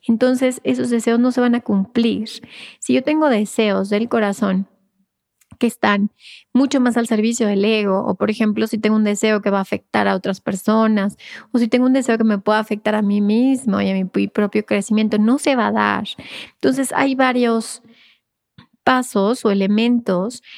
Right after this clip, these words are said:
que necesitamos tener claros para saber que esos deseos son deseos que vienen del corazón y que están alineados con un propósito mayor y que son entregados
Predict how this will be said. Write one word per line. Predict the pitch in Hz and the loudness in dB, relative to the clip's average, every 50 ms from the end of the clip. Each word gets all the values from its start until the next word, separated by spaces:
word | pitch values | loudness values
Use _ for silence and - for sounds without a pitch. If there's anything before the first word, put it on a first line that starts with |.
| - - _ | -20 -20 _
que | _ - 226 | _ 0 0
necesitamos | 226 226 - 240 - 214 - 240 240 262 277 | 0 0 -2 -4 -8 -2 0 2 2 2 0
tener | - 269 254 233 220 214 220 | 0 0 0 0 0 -2 -2
claros | - 214 202 196 196 190 185 196 202 - | 0 0 2 2 2 0 0 -2 -4 -4
para | - 208 202 202 | -4 -2 -2 -2
saber | 196 - 208 202 202 208 | -2 0 -2 -2 -2 -2
que | - - - | -6 -8 -4
esos | - - 233 233 226 226 | -2 -2 -2 -2 -2 -2
deseos | 220 208 202 - - 202 190 185 185 202 - - - - - - - _ | -2 -2 -2 -2 -2 -2 0 0 -2 -4 -6 -12 -20 -20 -20 -20 -20 _
son | - - 247 233 | -4 0 2 2
deseos | 233 240 233 - 214 214 - | 2 2 0 0 -2 -2 -2
que | - 202 | -2 -2
vienen | 196 196 196 196 190 | 0 0 0 0 0
del | 185 190 190 | -2 -2 -4
corazón | - 196 196 196 - 196 190 240 | -4 -2 -2 -2 0 -2 -2 0
y | - 226 | -2 -2
que | - - | -2 -2
están | 233 - 233 226 | -2 0 2 2
alineados | 233 233 226 214 202 196 196 196 202 196 196 196 202 - - _ _ _ _ _ | 2 2 2 0 0 0 0 0 0 0 -2 -2 -4 -8 -16 _ _ _ _ _
con | - 220 226 | 0 0 0
un | 220 | 2
propósito | 202 220 214 208 - 208 - 208 190 - 196 | 2 0 -2 -2 -2 -4 -4 -4 -4 -2 -2
mayor | 190 185 180 180 175 196 196 196 - | 0 0 0 0 0 2 0 0 0
y | - 226 | -2 -2
que | - 233 | -2 -2
son | 208 220 208 | 0 2 2
entregados | 214 226 226 - 214 190 180 175 180 196 208 220 226 220 208 190 175 175 185 214 - - - | 2 2 0 0 -2 -2 -2 0 0 0 2 2 2 2 0 0 0 -2 -2 -4 -6 -10 -16